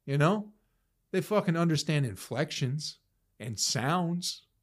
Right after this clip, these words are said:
you know? If you say food enough, they understand the sound and they can relate it to something, but they don't understand the fucking word. So if you think your dog can understand you when you're talking to it,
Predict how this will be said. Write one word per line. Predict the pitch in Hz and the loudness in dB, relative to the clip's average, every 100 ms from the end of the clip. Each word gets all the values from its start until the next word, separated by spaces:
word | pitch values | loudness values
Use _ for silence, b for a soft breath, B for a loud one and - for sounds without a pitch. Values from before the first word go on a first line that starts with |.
| _ _ _ _ _ | _ _ _ _ _
you | 233 202 | 0 2
know? | 180 131 165 170 _ _ _ | 2 0 -4 -8 _ _ _
If | - | -6
you | 147 | -4
say | - 143 | 0 -2
food | 120 - - 165 180 156 | -2 -6 -2 2 2 0
enough, | 120 107 131 196 190 - _ _ _ _ | -4 -6 -4 -2 -4 -10 _ _ _ _
they | - 151 | -4 0
understand | 151 139 160 135 131 | 0 -2 -2 -4 -4
the | 123 | -4
sound | - - 151 185 170 180 - _ _ _ _ | -4 -2 -2 0 0 -2 -6 _ _ _ _
and | 123 117 | -6 -4
they | |
can | 117 117 | -4 -4
relate | 107 110 131 170 | -4 0 2 2
it | 202 | 0
to | 127 | -4
something, | - 117 104 113 160 - _ _ _ _ | -4 -4 -8 -10 -10 -14 _ _ _ _
but | 160 | -8
they | 151 208 | -2 0
don't | 202 | 0
understand | 165 160 143 - 147 135 | -2 -2 -2 -2 -2 -2
the | |
fucking | 101 - 127 - 104 | -6 -8 -8 -8 -6
word. | 139 180 185 175 _ _ _ _ _ _ | -4 -4 -4 -10 _ _ _ _ _ _
So | - 170 | -4 -4
if | 165 | -2
you | 226 | -4
think | - 170 | -4 -4
your | 123 | -6
dog | 107 120 151 147 | -6 -2 -2 -2
can | 113 | -4
understand | 135 127 107 - 127 160 175 | -2 -2 -4 -6 -4 -2 -2
you | 196 | -4
when | 143 98 | -6 -10
you're | 90 | -12
talking | - 131 165 175 180 | -6 -4 -2 -4 -4
to | 196 208 | -4 -6
it, | 208 | -8